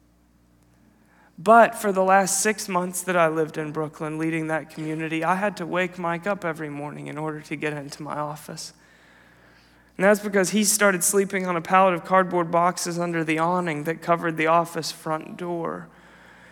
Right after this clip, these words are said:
He'd committed and recommitted and recommitted to rehab, but then, uh, we would personally take him to the center, and then he'd always no-show at the last minute or just take off right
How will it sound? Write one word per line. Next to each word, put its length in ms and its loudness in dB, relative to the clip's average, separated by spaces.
He'd 340 0
committed 560 4
and 240 -2
recommitted 720 0
and 240 -4
recommitted 720 0
to 260 -8
rehab, 720 2
but 200 -2
then, 280 0
uh, 460 4
we 240 2
would 160 4
personally 600 6
take 400 4
him 220 4
to 320 2
the 100 2
center, 580 0
and 260 -2
then 160 0
he'd 160 0
always 360 6
no-show 460 0
at 100 -4
the 80 -4
last 340 2
minute 380 -2
or 80 0
just 240 -4
take 340 0
off 380 2
right 260 4